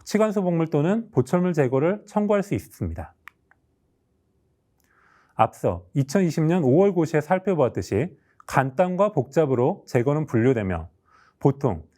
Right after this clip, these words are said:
진료실에서 시행한 재료는 간단, 기곡물 재료는 복잡으로 청구하시면 됩니다. 간단과 복잡을 동시 청구하실 때는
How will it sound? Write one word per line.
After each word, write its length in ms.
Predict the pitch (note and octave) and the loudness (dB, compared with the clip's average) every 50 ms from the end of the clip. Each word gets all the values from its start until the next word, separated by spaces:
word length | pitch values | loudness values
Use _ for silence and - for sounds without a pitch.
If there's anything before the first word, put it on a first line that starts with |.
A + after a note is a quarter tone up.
| _ _ _ _ _ | _ _ _ _ _
진료실에서 680 | - - D3+ C#3 D#3+ G3 A3 G3+ - A3 G#3 G#3 G3+ A3+ | -2 0 2 2 2 2 0 0 0 0 0 0 0 -2
시행한 380 | G3+ - - A3 G#3 G#3 G3+ F#3+ | -4 -2 -2 0 0 0 0 0
재료는 460 | F3 E3 C3+ C#3 C#3 D#3 F#3 G#3 A3+ - - - | 0 0 0 0 0 0 0 -2 -4 -6 -10 -6
간단, 520 | - C3 A2+ G2+ - A2 F#2 D#2+ D#2 E2+ - _ _ _ _ _ _ _ | -4 -2 -2 0 0 0 -2 -2 -6 -14 -20 _ _ _ _ _ _ _
기곡물 440 | - - D#3 C#3 E3 F#3 G3 G3+ G3 | -2 0 2 4 4 2 2 0 0
재료는 460 | E3+ F3 D#3 C#3 C#3 C#3+ E3+ G#3 G#3 | 0 0 0 0 0 0 -2 -2 -2
복잡으로 580 | G#3 - A2+ - - F3+ F3 E3+ F3+ F#3+ G#3+ G#3 | -4 -6 -6 0 2 2 2 2 2 -2 -4 -4
청구하시면 540 | - - F#3+ F#3 F#3 F3 F3 - D#3+ D#3 D3+ | -2 -2 0 2 2 2 0 -2 -4 -4 -4
됩니다. 400 | A#2+ G#2+ F#2 F2+ F2 - - - _ _ _ _ _ _ _ _ _ _ _ _ _ _ - _ _ _ _ _ _ _ _ _ | -4 -4 -4 -4 -6 -8 -10 -14 _ _ _ _ _ _ _ _ _ _ _ _ _ _ -20 _ _ _ _ _ _ _ _ _
간단과 440 | - - C#3 C#3 C#3 G#3+ A3 A3 G#3+ | 0 2 2 2 0 -2 -2 0 -2
복잡을 460 | F#3 E3 - - E3+ D#3 E3+ F#3 F#3 | -2 -2 0 0 0 2 2 0 0
동시 280 | - C3 B2 B2+ - - | 0 0 -2 -2 -2 -4
청구하실 480 | - F#3 F3+ F3 E3+ D#3+ C#3 D3+ C#3 | -2 0 2 2 2 2 0 -4 -6
때는 360 | - C#3 B2+ C#3 E3+ G3+ G#3 | -4 -2 -2 0 0 -2 -4